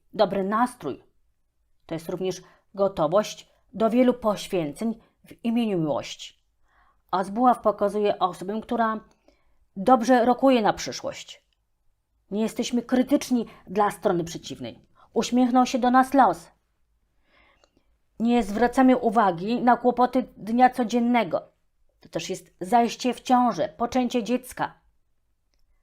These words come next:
Duża aktywność między parą, duża namiętność. Spotkaliśmy kandydata z dużym potencjałem.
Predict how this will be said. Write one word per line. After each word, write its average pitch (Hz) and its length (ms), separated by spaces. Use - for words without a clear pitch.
Duża 208 240
aktywność 226 760
między 196 360
parą, 143 360
duża 247 220
namiętność. 262 880
Spotkaliśmy 226 720
kandydata 226 720
z 220 80
dużym 254 240
potencjałem. 262 920